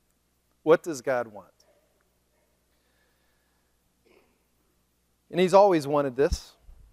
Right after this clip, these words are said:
Galatians three twelve. "The law is not based on faith. On the contrary, the man who does these things will live by them." The law is not based on faith. Galatians three twenty-two.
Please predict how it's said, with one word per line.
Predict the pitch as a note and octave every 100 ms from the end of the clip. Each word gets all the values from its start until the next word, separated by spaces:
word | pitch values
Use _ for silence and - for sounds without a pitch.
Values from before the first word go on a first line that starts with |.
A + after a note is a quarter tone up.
| _ _ _ _ _ _
Galatians | D3+ F3+ F3 F3+ -
three | - F3
twelve. | D#3+ - C#3+ G2+ D2 _ _ _ _ _ _ _ _ _ _
"The | - D3+
law | E3 F3 F#3+
is | E3
not | F3+ E3
based | F3 E3+ E3+
on | D#3
faith. | - - D3+ A2+ _ _ - - _ _ _ _ _ _ _ -
On | C#3
the | C#3
contrary, | E3 E3 E3 B2+ G2+ F#2
the | B2
man | C#3 C#3+
who | C3+
does | C#3 C3+
these | C#3+ -
things | C#3+ C3
will | C#3
live | D#3
by | B2+ G2
them." | G2+
The | G#2+
law | B2+ E3 A3
is | F3+
not | F3 -
based | D#3 - - -
on | B2+
faith. | B2+ - G#2+ G2+ _ _ _
Galatians | E3 G3+ - F#3+
three | - F#3+ F#3+
twenty-two. | - F#3+ F3+ D#3 - A#3+ A#2